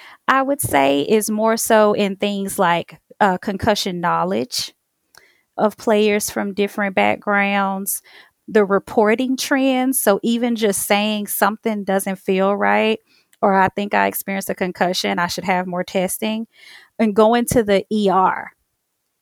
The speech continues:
There are statistics out there that show more of those kind of, en-, I guess, environmental factors that could play a role in being diagnosed.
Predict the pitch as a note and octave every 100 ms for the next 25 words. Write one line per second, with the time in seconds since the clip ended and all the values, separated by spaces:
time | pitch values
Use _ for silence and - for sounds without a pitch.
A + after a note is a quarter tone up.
0 | _ _ _ - G#3+ G#3+ - G#3+ A#3 -
1 | A3+ - A3 - F#3+ G3+ F#3+ G3 G3 F#3
2 | F#3 F3 - _ - _ G3 F#3 - G3+
3 | F#3+ F#3 F#3 F#3 F3+ - F#3+ F3+ F#3+ F#3
4 | F#3 - - _ - G3 F#3+ F#3 - F#3+
5 | - F#3+ F3+ G3+ - F#3 F#3+ F#3+ F3+ F3+
6 | F#3+ G3 F3+ F#3+ E3+ - - G3 - _
7 | - - F#3+ - F#3+ - A3 G#3 F#3+ F3+
8 | F3+ F3 F3 E3+ - G3 F#3 D#3 G3+ G3+
9 | F#3+ F3 F3 F#3 - - - - - -
10 | -